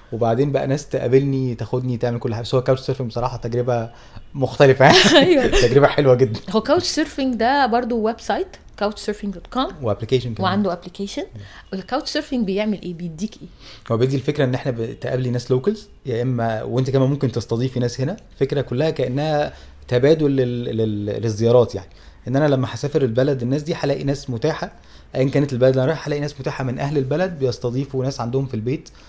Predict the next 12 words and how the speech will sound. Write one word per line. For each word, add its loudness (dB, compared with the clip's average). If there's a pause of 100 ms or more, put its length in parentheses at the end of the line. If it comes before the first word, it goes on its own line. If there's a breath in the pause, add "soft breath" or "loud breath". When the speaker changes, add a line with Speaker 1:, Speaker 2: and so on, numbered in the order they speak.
(160 soft breath)
Speaker 1:
مستعدين -2
يستضيفوا -2
لحد -4
يوم، 2
يومين، 0
ثلاثة، -2
حسب -6
هم -4
الوقت -2
اللي -6
هم -4
حاطينه. -8